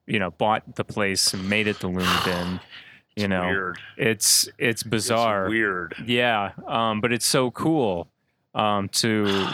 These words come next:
Speaker 2: <sighs>
Speaker 1: to, to say that. And there, there are, there's, there's a certain part of the, the community that still hasn't realized that, you know, Screech from Saved by the Bell was here, or,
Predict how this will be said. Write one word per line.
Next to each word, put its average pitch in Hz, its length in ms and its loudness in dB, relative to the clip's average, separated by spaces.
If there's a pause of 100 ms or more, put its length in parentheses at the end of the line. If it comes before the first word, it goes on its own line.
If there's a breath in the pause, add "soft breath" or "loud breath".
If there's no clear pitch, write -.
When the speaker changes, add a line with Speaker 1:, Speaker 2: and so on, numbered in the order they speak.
Speaker 2:
<sighs> - 120 -20
Speaker 1:
to, 113 160 0 (200)
to - 120 -2
say 123 360 2
that. 95 340 0
And 131 200 2
there, 165 160 2
there 147 320 0
are, 139 380 0
there's, 131 380 0 (320 loud breath)
there's 117 180 -2
a 107 80 0
certain 135 420 2
part 135 300 2
of 110 140 -2
the, 104 360 0
the 95 100 -10
community 127 540 0 (120)
that 110 240 0
still 113 220 0
hasn't 101 280 0
realized 98 760 0
that, 95 300 0 (480 soft breath)
you 104 140 -2
know, 87 260 -2 (500)
Screech 151 540 2
from 123 220 2
Saved 120 320 2
by 113 160 4
the 101 120 -4
Bell 104 320 2
was 92 220 -4
here, 95 380 0
or, 98 420 2